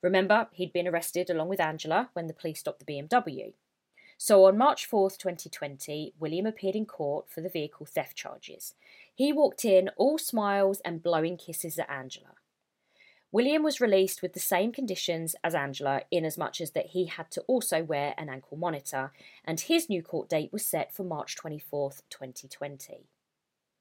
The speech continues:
On March sixth, investigators were seen searching another property belonging to Meghan's family.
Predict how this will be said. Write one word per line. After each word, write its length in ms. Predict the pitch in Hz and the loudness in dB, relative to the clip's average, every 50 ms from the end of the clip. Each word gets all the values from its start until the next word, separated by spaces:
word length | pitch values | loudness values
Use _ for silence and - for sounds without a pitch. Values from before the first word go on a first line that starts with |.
| _ _ _ _ _ _ _ _ _ | _ _ _ _ _ _ _ _ _
On 180 | - 190 190 190 | 2 2 2 4
March 300 | 175 160 143 - - - | 2 0 0 0 -2 -2
sixth, 500 | - - - 320 233 185 - - - - - | -2 2 4 4 4 4 2 -4 -12 -10 -6
investigators 840 | 190 196 180 180 165 - - - 226 220 202 202 - - 196 - | -6 -4 -2 -4 -4 -4 -4 -4 -2 -2 -2 -4 -4 -8 -8 -8
were 60 | - 202 | -6 -6
seen 460 | - - - 180 160 156 156 151 - | -4 0 0 0 0 -2 -4 -8 -10
searching 520 | - - - 175 147 - - - 160 160 - | -10 -6 -4 -4 -4 -4 -6 -8 -10 -10 -10
another 460 | - 165 175 185 185 202 233 262 277 269 | -10 -10 -8 -6 -2 -2 -2 0 -2 -4
property 640 | - - 151 - - - - 156 131 139 131 - - | -4 -6 -8 -8 -10 -14 -10 -8 -8 -8 -8 -8 -4
belonging 460 | 175 175 165 147 147 143 143 143 - - | -4 -2 -2 -4 -6 -8 -12 -12 -14 -14
to 100 | - - | -14 -14
Meghan's 380 | 151 147 135 - 139 139 - - | -12 -12 -12 -12 -12 -12 -12 -10
family. 500 | - 160 156 147 139 135 - - - | -8 -8 -8 -8 -10 -14 -18 -18 -20